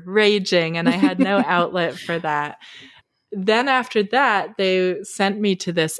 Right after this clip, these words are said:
Speaker 1: other commune location
Speaker 2: Oh.
Speaker 1: in another part of the state of New York, and I lived there as, like, a single person 'cause my family stayed in the other one. And I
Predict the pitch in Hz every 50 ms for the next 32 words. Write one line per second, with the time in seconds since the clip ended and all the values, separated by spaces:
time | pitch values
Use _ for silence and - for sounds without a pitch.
0 | - - 202 240 302 277 220 185 180 - - 165 156 156 160 151 151 156 151 151
1 | 151 151 151 - 151 147 151 - - 160 147 147 151 156 160 180 - _ _ -
2 | 196 214 277 277 208 180 202 190 190 180 180 180 180 180 196 196 190 185 - 190
3 | 175 175 160 165 180 170 160 - - - _ _ _ _ - 175 160 - - 180
4 | 170 165 160 165 170 165 160 160 160 175 202 196 175 151 143 131 - - 180 208
5 | 190 190 185 175 170 165 165 165 170 180 - - _ _ _ - 190 180 170 180
6 | 185 190 185 180 180 180 - _ - 180 190 190 175 165 156 156 - 165 156 156
7 | - 160 151 147 143 139 156 160 - - - - - - - - 190 185 180 175
8 | 175 175 170 170 170 170 170 165 - - 165 165 165 - - 220 220 233 233 240
9 | 233 220 - _ - - - - _ _ _ _ _ _ _ _ _ - _ -
10 | 190 180 190 180 175 170 170 - 180 170 165 165 156 156 156 156 - - - 180
11 | 165 156 156 156 151 151 151 151 147 127 98 147 143 156 156 160 170 185 202 214
12 | 220 208 214 - - - - - - _ _ _ 214 190 185 180 180 175 175 170
13 | 180 - - - _ 190 180 175 170 170 170 170 170 175 165